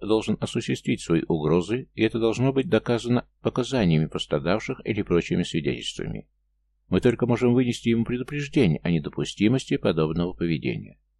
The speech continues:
«Прошу выслушать сэра Александра, у него есть более веские аргументы», попросил Роберт Уэллс.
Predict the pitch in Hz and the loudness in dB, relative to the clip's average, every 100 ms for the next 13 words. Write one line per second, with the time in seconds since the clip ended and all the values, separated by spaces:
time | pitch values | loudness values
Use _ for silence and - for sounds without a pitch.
0 | _ _ _ _ _ - 90 - 104 107 | _ _ _ _ _ -8 -6 0 2 2
1 | - 104 101 - 104 101 101 98 - 90 | 2 -2 -2 0 2 4 2 0 0 2
2 | 76 73 80 82 85 73 - 101 113 98 | 2 2 2 4 2 0 2 4 4 4
3 | 98 - 98 92 87 107 104 71 - 73 | 2 2 2 2 2 2 4 2 -2 -4
4 | 78 78 - - 85 80 76 - - 67 | -2 0 0 0 0 0 0 -2 -2 -2
5 | - - | -4 -12